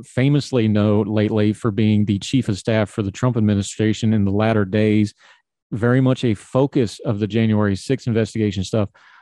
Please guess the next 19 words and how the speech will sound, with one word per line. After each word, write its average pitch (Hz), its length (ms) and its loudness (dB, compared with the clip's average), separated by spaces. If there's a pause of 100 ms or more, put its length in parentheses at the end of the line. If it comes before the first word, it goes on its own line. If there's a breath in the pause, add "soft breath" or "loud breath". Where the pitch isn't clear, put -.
(140)
Mark 123 280 0
Meadows. 113 600 2 (100)
Uh, 113 300 2
but 110 200 -2
apart 139 380 0
from 156 160 -2
the 123 60 0
January 120 420 0
sixth - 300 -6
committee 110 440 0
issues 104 320 -2
he's 107 200 -4
having, 104 400 0 (420 soft breath)
he's 139 260 0
gotten 202 260 0
himself 170 420 2
some 135 180 -2
bad 135 240 0
press 135 340 -2